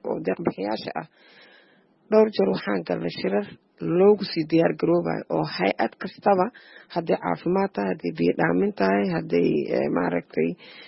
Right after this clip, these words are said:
kaash tahay, in loo sii diyaar garoobo problemkan la saadaalinayo oo soo socdo. Saas daraaddeed, wixii aan ku shirnay dhammaantood lama qaban. Sodma ka mid ay ahayd. Sodma waxay keentay saddex diyaarad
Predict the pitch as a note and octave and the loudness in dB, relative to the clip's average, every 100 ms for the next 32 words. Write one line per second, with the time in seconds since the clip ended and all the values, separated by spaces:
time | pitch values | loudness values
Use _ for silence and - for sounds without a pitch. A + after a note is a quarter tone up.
0 | - - G3 G3 - - F#3 G3 G#3 - | -20 -2 2 2 0 -8 -6 -6 -6 -12
1 | _ _ A3 G3+ G3+ - D#3+ D#3 D#3 D#3 | _ _ 4 4 4 2 -2 2 2 2
2 | E3+ F3+ G3+ F#3+ D#3+ D#3+ F#3+ F#3 - D#3 | 2 2 0 -2 -2 0 0 0 -2 -2
3 | D#3+ - - D#3+ D#3 D#3 F3 G#3+ G#3 G#3+ | -4 -6 -4 0 2 2 2 0 0 0
4 | - D3+ - D#3 - - - - - - | -2 -4 0 0 -2 -8 -12 -18 -20 -20
5 | _ F#3 F3+ E3+ E3+ F3+ E3 D#3 - _ | _ 0 2 2 2 0 -2 -6 -6 _
6 | - - - G#3+ - - F#3+ - F3 D#3+ | -20 -20 0 0 0 2 2 2 0 -2
7 | - - A3+ - F#3 F#3 G3 - F3 F#3 | -2 -2 -2 0 0 2 0 0 0 2
8 | G3 - F#3+ E3+ E3+ E3+ F3+ - C#3+ - | 0 -2 -2 0 2 2 -2 -6 -10 -10
9 | - - - A3+ G#3+ F#3 - G3+ E3 - | -14 -10 2 2 4 2 4 6 4 2
10 | - - - - - - - A3 G#3 - | -4 -6 -10 -20 -20 -8 0 2 2 4
11 | G3+ G3 E3+ E3 E3+ A3+ A3+ G#3+ A3 A3 | 2 2 0 0 2 0 -2 2 4 6
12 | A3+ | 2